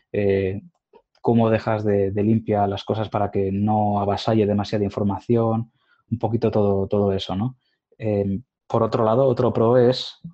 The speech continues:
digamos, el cómo eliges, o sea, que tú eliges el orden de, para ver tus trabajos. Es un poco lo que decíamos con lo de recordar siempre el mejor trabajo primero, eh, si a lo mejor hay uno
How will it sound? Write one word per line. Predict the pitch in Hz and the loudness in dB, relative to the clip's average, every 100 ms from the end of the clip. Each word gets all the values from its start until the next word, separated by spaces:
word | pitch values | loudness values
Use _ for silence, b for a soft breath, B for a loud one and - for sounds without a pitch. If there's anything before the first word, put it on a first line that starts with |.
| _ b b b _ - | _ b b b _ -4
digamos, | 113 117 131 - _ | 2 2 2 -2 _
el | 117 113 110 | -2 0 0
cómo | 127 135 135 | 0 2 4
eliges, | 131 139 156 156 - - - | 2 0 0 -2 -4 -16 -8
o | 113 | -4
sea, | 110 | -4
que | 107 | -4
tú | - 123 | 0 0
eliges | 135 160 - | 2 0 2
el | 120 | 0
orden | 117 - 127 | 0 2 2
de, | 120 110 104 98 95 95 _ _ | 4 4 2 0 -2 -8 _ _
para | 113 104 | -6 -2
ver | 104 | -2
tus | 117 - | -4 -2
trabajos. | 104 104 - - - 139 | -2 -2 -4 -12 -16 -4
Es | 110 110 | -4 0
un | 110 | -2
poco | 110 | 2
lo | 110 | 0
que | 107 | 2
decíamos | 104 - 110 117 | 0 0 0 0
con | - 110 | 0 -2
lo | 101 | 0
de | 98 - b b b - - | -4 -10 b b b -18 -4
recordar | 104 101 104 110 | -2 0 -2 -2
siempre | - 107 107 107 | -2 -2 0 0
el | 104 | 0
mejor | 104 101 104 | -2 -4 -8
trabajo | 104 98 101 104 | -6 -6 -4 -4
primero, | 127 131 151 151 151 151 B B - | 0 2 2 2 -2 -6 B B -4
eh, | 101 | -4
si | - | 0
a | 104 | 0
lo | 101 | 0
mejor | - 110 | 0 0
hay | 107 110 | 2 2
uno | 110 107 | 2 0